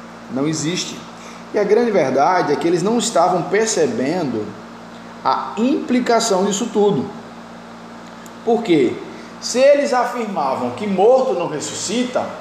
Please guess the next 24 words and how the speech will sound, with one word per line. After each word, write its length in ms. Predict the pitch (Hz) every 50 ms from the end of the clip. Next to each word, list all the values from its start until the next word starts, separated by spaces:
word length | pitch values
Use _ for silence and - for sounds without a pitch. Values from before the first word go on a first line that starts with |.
| -
corporalmente, 1000 | - 226 247 247 247 247 - 185 180 170 151 123 117 127 147 185 220 - - -
fisicalmente, 960 | 117 - - 175 214 247 226 - - 170 143 127 127 127 147 175 - - 135
fisicamente, 840 | 110 - 117 - - 226 247 202 - 202 165 139 139 156 190 196 -
como 160 | 190 165 156
aconteceu 380 | 147 - 156 147 - - 147 135
com 140 | - 127 110
Jesus, 680 | 113 110 104 110 143 185 208 180 127 - - - - - - - - - - - - - -
então 200 | 190 190 247 247
o 20 |
que 60 | 240
acontece? 600 | 247 240 247 240 202 196 170 151 131 - - - - - - -
Então 280 | 269 - 254 240 208
Cristo 280 | - 190 175 180 - 254
não 80 | 226
ressuscitou. 680 | 302 - - - 339 453 440 - - 131 110 104 - - - - - - - - - - - - - - - - - - - - - - - - - - - - - - - - - - - - - - - - - - - - - - - - - - - - - - - - - - - - - - - 120
Né? 520 | 127 151 208 262 - - - - - - - -
Uai, 320 | - 220 180 139 123 117 120
morto 220 | 131 147 160 -
não 60 | 226
ressuscita, 640 | 208 240 233 247 208 - - 185 196 190 - - - 123
então 280 | 143 143 - 180 165
Cristo 300 | - 143 127 127 123 131
não 60 | 165
ressuscitou. 500 | 175 190 196 208 - - - - 135 101